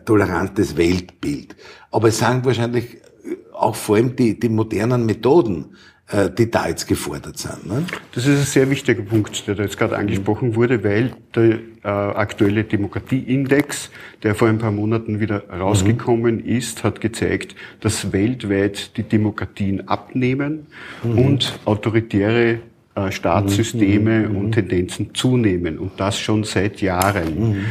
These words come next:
Speaker 2: Das bedeutet, es ist notwendig, die Demokratie weiterzuentwickeln,
Speaker 1: Mhm.
Speaker 2: um sie
Speaker 1: Mhm.
Speaker 2: zu erhalten.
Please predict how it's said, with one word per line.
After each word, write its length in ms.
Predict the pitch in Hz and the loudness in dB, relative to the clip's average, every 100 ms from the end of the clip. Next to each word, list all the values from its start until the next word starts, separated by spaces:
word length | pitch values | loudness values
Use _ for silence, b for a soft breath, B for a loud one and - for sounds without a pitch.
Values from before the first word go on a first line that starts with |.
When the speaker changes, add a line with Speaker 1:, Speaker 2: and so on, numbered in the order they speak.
| B - | B -2
Speaker 2:
Das 160 | 110 - | -2 0
bedeutet, 640 | 113 107 92 110 127 - | -2 0 0 0 -2 0
es 200 | 151 - | -2 -2
ist 340 | - 165 - - | -4 -4 -2 2
notwendig, 800 | 123 117 117 107 104 107 - - | 4 4 4 2 2 -4 -6 -6
die 100 | 110 | -4
Demokratie 960 | 110 104 101 104 - - 113 104 98 B B B | -2 -2 -4 -10 -14 -6 -4 -2 -4 B B B
weiterzuentwickeln, 1040 | - 110 - 101 117 110 120 98 143 156 - 117 | 0 2 2 4 2 2 0 2 2 0 -4 -2
Speaker 1:
Mhm. 80 | |
Speaker 2:
um 60 | 117 | 0
sie 100 | 101 | 2
Speaker 1:
Mhm. 60 | 110 | 2
Speaker 2:
zu 100 | 120 | 2
erhalten. 640 | 113 104 110 - 90 | 2 2 0 -2 -10